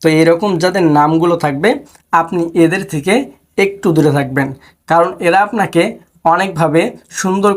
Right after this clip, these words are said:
করে লোভ দেখিয়ে টাকা হাতিয়ে নিয়ে আপনাকে ব্লক মেরে দিবে। আমাদেরকে আমাদের অনেক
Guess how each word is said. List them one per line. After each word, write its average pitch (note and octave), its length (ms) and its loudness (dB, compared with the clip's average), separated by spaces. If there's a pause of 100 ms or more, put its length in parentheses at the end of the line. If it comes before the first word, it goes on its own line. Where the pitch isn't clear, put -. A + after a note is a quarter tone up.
করে E3 180 2 (520)
লোভ F#3 160 4 (180)
দেখিয়ে D#3+ 360 2 (300)
টাকা D3+ 320 0
হাতিয়ে C#3+ 380 -2
নিয়ে E3 220 4 (480)
আপনাকে C#3+ 320 -4 (120)
ব্লক E3+ 300 0
মেরে D3 240 0
দিবে। C3 180 0 (400)
আমাদেরকে F3+ 520 2 (220)
আমাদের D#3+ 300 2 (200)
অনেক E3 160 -2